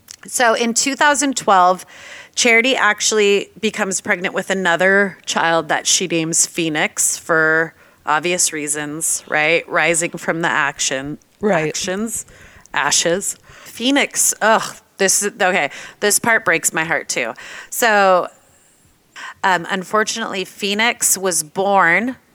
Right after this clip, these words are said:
Speaker 1: with an faulty heart valve, and he
Speaker 2: <laughs>
Speaker 1: needed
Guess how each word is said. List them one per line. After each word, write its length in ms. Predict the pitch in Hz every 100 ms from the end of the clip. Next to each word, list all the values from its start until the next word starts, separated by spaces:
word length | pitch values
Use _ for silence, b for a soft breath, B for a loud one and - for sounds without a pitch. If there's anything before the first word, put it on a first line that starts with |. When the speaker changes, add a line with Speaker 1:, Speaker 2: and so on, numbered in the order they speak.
| B B B B B B -
Speaker 1:
with 280 | 202 190
an 200 | 202 190 - _ _ _ _ - _ -
faulty 640 | - 214 196 190 226 220
heart 380 | 190 190 175 170
valve, 540 | 156 139 147 170 - B B B
and 160 | 190 185
he 200 | 180 185
Speaker 2:
<laughs> 120 | 185
Speaker 1:
needed 340 | 196 220 214